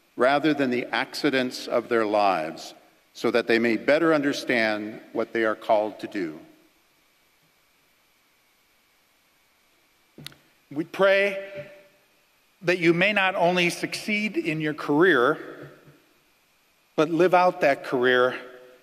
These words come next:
Speaker 2: as a sacred calling.
Speaker 1: Ignatius's experience and reflections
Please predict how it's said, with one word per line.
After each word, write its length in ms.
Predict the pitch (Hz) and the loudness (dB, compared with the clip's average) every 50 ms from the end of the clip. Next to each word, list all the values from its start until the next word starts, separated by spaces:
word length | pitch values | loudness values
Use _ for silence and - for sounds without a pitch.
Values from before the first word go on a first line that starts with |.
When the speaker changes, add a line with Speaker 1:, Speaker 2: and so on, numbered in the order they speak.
| _ _ _ | _ _ _
Speaker 2:
as 160 | 131 120 135 | -10 -6 -6
a 80 | 143 | -8
sacred 400 | - - 165 147 147 - 143 - | -4 -2 -2 -2 0 -2 -4 -4
calling. 460 | - - 127 110 104 98 82 78 76 - - - - _ _ _ _ _ _ _ _ _ _ _ _ _ _ _ _ _ _ _ _ _ _ _ _ _ _ _ _ _ _ _ _ _ _ _ _ _ _ _ _ _ - _ _ _ _ _ _ _ _ _ _ _ _ - | -2 -2 0 0 0 -2 -4 -8 -12 -16 -20 -20 -20 _ _ _ _ _ _ _ _ _ _ _ _ _ _ _ _ _ _ _ _ _ _ _ _ _ _ _ _ _ _ _ _ _ _ _ _ _ _ _ _ _ -20 _ _ _ _ _ _ _ _ _ _ _ _ -4
Speaker 1:
Ignatius's 680 | 165 143 - 156 165 202 226 - - 165 156 185 147 151 | -4 0 2 2 2 2 2 0 -2 -2 -2 0 0 0
experience 560 | 151 - - - - 170 170 165 165 151 160 | 0 -2 -2 0 2 4 4 4 4 2 2
and 100 | 151 139 | 0 0
reflections 1040 | 139 135 - - - 190 185 - - - - - 98 85 82 90 92 - - - - | 0 0 -2 0 0 0 0 0 -2 -6 -6 -6 -6 -8 -10 -12 -12 -12 -14 -18 -20